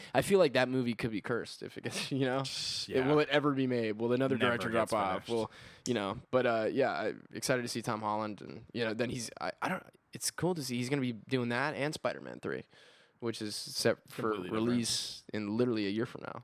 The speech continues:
Speaker 1: a year from today. That mo-,
Speaker 2: Really?
Speaker 1: uh, Spider-Man
Speaker 2: They
Speaker 1: three's
Speaker 2: haven't even
Speaker 1: coming out.
Speaker 2: started, they haven't even started shooting that
Speaker 1: I
Speaker 2: yet.
Speaker 1: don't know how they're gonna do it, but they're gonna do it.
Speaker 2: I assume that'll get pushed back. There's no way.
Speaker 1: Probably.
Speaker 2: Months and months of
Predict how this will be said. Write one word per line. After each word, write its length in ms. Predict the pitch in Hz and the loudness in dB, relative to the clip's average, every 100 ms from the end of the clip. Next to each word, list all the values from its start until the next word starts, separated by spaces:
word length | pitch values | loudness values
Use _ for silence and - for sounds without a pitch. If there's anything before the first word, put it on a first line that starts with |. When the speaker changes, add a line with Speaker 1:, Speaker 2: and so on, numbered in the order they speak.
| - | -10
Speaker 1:
a 40 | |
year 160 | 113 135 | 0 0
from 160 | - 110 | 0 -6
today. 240 | 113 131 - _ _ | -6 -6 -10 _ _
That 120 | 117 113 | -2 0
mo-, 100 | 113 | -2
Speaker 2:
Really? 140 | 131 | -4
Speaker 1:
uh, 240 | - 87 78 | -2 0 0
Spider-Man 320 | - 113 113 | 2 0 0
Speaker 2:
They 40 | |
Speaker 1:
three's 140 | 110 123 | -2 0
Speaker 2:
haven't 20 | |
even 120 | 127 104 | 0 -2
Speaker 1:
coming 140 | 113 | -4
out. 40 | 90 | -6
Speaker 2:
started, 100 | - | -8
they 60 | |
haven't 140 | 117 117 | -8 -6
even 100 | 101 | -8
started 200 | 104 92 | -10 -12
shooting 220 | 120 104 82 | -12 -14 -16
that 100 | - | -6
Speaker 1:
I 60 | - | -2
Speaker 2:
yet. 40 | |
Speaker 1:
don't 100 | 117 | 2
know 40 | 127 | 2
how 80 | 143 | 2
they're 120 | 143 | 0
gonna 140 | 143 | 0
do 160 | 139 170 | 2 2
it, 40 | |
but 80 | 120 | 2
they're 80 | 113 | -2
gonna 160 | 117 117 | -4 -4
do 180 | 135 143 | -4 -4
it. 120 | 71 | -4
Speaker 2:
I 80 | 104 | -6
assume 220 | - 107 | -4 -6
that'll 160 | 87 80 | -8 -8
get 140 | 78 | -10
pushed 240 | - - - | -12 -14 -14
back. 240 | - - | -14 -14
There's 160 | 101 95 | -14 -12
no 120 | 85 | -14
way. 100 | - | -6
Speaker 1:
Probably. 480 | 117 78 69 - 60 - | -4 -4 -6 -14 -16 -14
Speaker 2:
Months 340 | 117 117 113 120 | -8 -6 -6 -10
and 100 | 107 | -10
months 240 | 95 95 | -10 -12
of 100 | 92 | -14